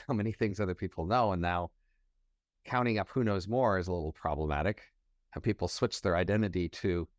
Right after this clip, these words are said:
"Okay, I am an inquirer of a certain sort, and I follow certain rules, and I admit when I'm wrong, and that's my new identity."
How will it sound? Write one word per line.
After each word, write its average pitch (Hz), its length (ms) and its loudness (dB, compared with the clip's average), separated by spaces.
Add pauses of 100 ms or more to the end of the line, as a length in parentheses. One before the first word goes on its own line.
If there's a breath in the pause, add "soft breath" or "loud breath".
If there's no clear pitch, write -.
(380)
"Okay, 113 360 0
I 98 200 -2
am 101 180 0
an 85 80 -2
inquirer 82 840 0
of 65 100 -4
a 73 60 -4
certain - 280 -6
sort, 71 280 -2
and 76 100 0
I 92 100 0
follow 85 340 0
certain 80 260 -4
rules, 78 360 0
and 76 100 -4
I 92 140 2
admit 82 260 -2
when 78 120 -2
I'm 76 160 -2
wrong, 80 240 0
and 78 140 0
that's 104 240 0
my 80 120 0
new 69 180 -2
identity." - 520 -10